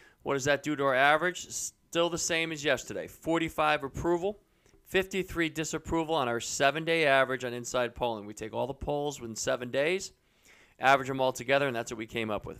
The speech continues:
Forty-five approval, fifty-three disapproval. No change since yesterday.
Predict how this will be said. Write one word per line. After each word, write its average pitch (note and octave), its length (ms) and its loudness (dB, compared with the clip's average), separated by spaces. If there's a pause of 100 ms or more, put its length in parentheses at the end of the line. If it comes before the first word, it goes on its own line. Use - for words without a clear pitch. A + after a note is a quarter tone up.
Forty-five C#3+ 840 2
approval, C3 480 -2
fifty-three D3+ 640 -4
disapproval. G2+ 600 -10 (800)
No C3+ 140 0
change C#3+ 400 -2
since B2 220 -8
yesterday. G#2+ 460 -4